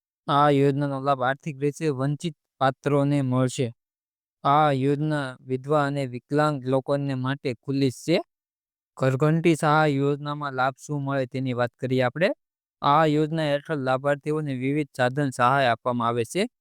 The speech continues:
જેમાં અનાજ દળવા માટે, નવો ધંધો ચાલુ કરી શકે તે માટે ઘરઘંટી સહાય આપવામાં આવે છે. આ સાધન સહાય યો-,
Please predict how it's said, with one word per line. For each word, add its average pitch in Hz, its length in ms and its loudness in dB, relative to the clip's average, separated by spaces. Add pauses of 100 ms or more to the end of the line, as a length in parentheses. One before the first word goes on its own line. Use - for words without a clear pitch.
(360)
જેમાં 143 420 2
અનાજ 139 300 2
દળવા 135 320 2
માટે, 135 380 -2
નવો 127 320 -4
ધંધો 127 340 -6
ચાલુ 127 380 0
કરી 131 300 -6
શકે 135 320 -4
તે 127 180 -4
માટે 127 340 -2
ઘરઘંટી 123 600 -4
સહાય 131 300 2
આપવામાં 117 420 0
આવે 120 160 2
છે. 175 140 -4 (100)
આ 135 180 2
સાધન 131 420 -2
સહાય 131 320 2
યો-, 127 240 -6